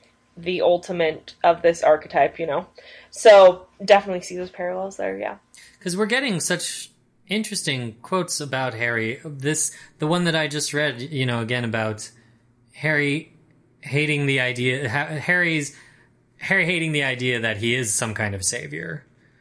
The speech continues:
Speaker 2: which not only I think would go with Jesus, but there's a lot of biblical tales about individuals who are
Speaker 1: Oh,
Speaker 2: told
Speaker 1: yeah.
Speaker 2: that they have power and reject that power, or told that they have the potential to have power and they don't want it. Moses is probably the one that comes to my head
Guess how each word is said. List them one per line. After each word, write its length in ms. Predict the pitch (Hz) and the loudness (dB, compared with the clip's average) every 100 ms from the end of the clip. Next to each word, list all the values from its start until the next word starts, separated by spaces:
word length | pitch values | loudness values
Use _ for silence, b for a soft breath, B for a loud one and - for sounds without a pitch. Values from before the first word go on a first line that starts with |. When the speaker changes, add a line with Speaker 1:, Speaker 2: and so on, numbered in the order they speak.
| _ _ | _ _
Speaker 2:
which 260 | 127 120 160 | -4 -2 -2
not 160 | 151 | -2
only 400 | 151 143 135 123 | -2 0 0 -2
I 120 | 123 113 | -2 -4
think 200 | 120 110 | -6 -4
would 260 | 110 104 | -6 -6
go 140 | 131 113 | -4 -4
with 100 | 107 | -4
Jesus, 300 | - 120 117 | -6 -8 -8
but 140 | - 123 | -8 -4
there's 160 | 160 | 0
a 60 | 170 | 0
lot 260 | 175 180 | 2 0
of 80 | 170 | 0
biblical 420 | 147 131 127 123 | -2 -2 -2 -4
tales 400 | 120 123 113 110 | -2 -2 -2 -4
about 240 | 110 117 113 | -4 -2 -2
individuals 640 | 113 110 107 117 113 107 | -4 -4 -4 -2 -2 -4
who 100 | 123 | -4
are 240 | 113 113 104 B B | -2 -4 -6 B B
Speaker 1:
Oh, 40 | B B B | B B B
Speaker 2:
told 200 | 240 226 | 6 6
Speaker 1:
yeah. 220 | 180 180 - - _ _ - 123 | 4 0 -6 -20 _ _ -20 -4
Speaker 2:
that 220 | 123 123 | -4 -2
they 140 | 117 | -2
have 240 | 117 110 - | -2 -6 -4
power 360 | 117 110 110 117 | -4 -2 -2 -2
and 380 | 120 113 110 | -4 -6 -4
reject 440 | 117 107 113 - - | -4 -2 -4 -4 -4
that 240 | 117 - | -4 -4
power, 440 | 117 113 110 110 117 | -4 -4 -2 -4 -4
or 240 | 123 113 | -4 -6
told 300 | 104 131 120 | -4 -6 -6
that 120 | 113 | -4
they 80 | 113 | -4
have 100 | 107 | -6
the 60 | 107 | -6
potential 360 | - 131 - | -6 -6 -6
to 60 | 123 | -8
have 160 | 113 - | -8 -6
power 200 | 117 117 | -6 -4
and 140 | 110 | -4
they 60 | 107 | -6
don't 200 | 110 110 | -6 -6
want 240 | 107 101 | -8 -8
it. 200 | - - b b b | -14 -20 b b b
Moses 420 | 135 156 139 127 | -2 0 0 0
is 100 | 123 | -2
probably 380 | - 120 110 110 | -4 -4 -2 -2
the 120 | 107 | -2
one 140 | 107 104 | -4 -4
that 120 | 123 | -6
comes 220 | 113 104 | -8 -8
to 80 | - | -6
my 180 | 104 104 | -6 -4
head 300 | 98 135 | -6 -10